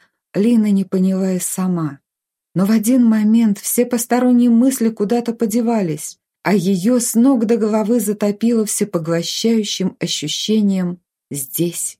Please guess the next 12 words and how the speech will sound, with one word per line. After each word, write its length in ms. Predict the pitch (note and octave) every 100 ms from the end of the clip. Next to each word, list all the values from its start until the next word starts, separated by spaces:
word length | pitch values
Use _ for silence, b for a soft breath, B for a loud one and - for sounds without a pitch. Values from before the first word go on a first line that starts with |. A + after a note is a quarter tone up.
| _
и 80 | D3+
сейчас. 760 | - D#3 - D#3 C#3 - - - _ _ _ _
Кажется, 520 | - C4 A#3+ A#3+ - B3+
она 160 | B3+
поймала 480 | B3+ B3+ B3+ B3 C4+
ритм. 460 | B3 D#3+ C3 C3+ D3+ _ _ -
После 300 | D#4 D4+ C4+
следующего 640 | C#4 D4 B3+ B3+ B3 A#3+
оборота 460 | A3 A3 B3 C4+ G3+
вокруг 340 | G#3 A#3+ A#3
своей 320 | - G#3+ A3+
оси 400 | A3 - B3 B3